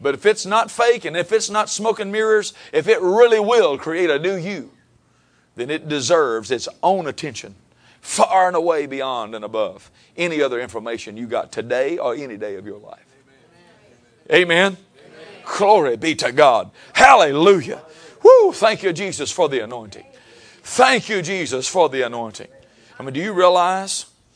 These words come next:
over sixteen, over fifteen to sixteen hundred years, over thirty different authors died, were sawn in half, shed blood, and this supernatural book was preserved for six thousand years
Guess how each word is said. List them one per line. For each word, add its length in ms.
over 240
sixteen, 840
over 180
fifteen 500
to 60
sixteen 500
hundred 340
years, 540
over 200
thirty 360
different 380
authors 580
died, 460
were 100
sawn 320
in 120
half, 340
shed 500
blood, 380
and 160
this 140
supernatural 960
book 260
was 220
preserved 600
for 100
six 360
thousand 540
years 280